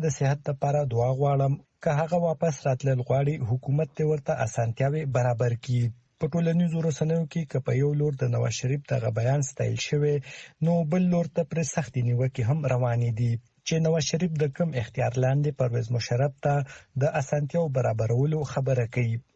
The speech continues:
لیکوال یو څېړونکي عایشه صدیقه په ټویټر لیکلي، «په دنیا کې ډېر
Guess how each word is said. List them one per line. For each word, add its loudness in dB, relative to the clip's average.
لیکوال 0
یو 0
څېړونکي -2
عایشه -2
صدیقه 0
په 0
ټویټر 0
لیکلي، 0
«په -2
دنیا 2
کې -4
ډېر 2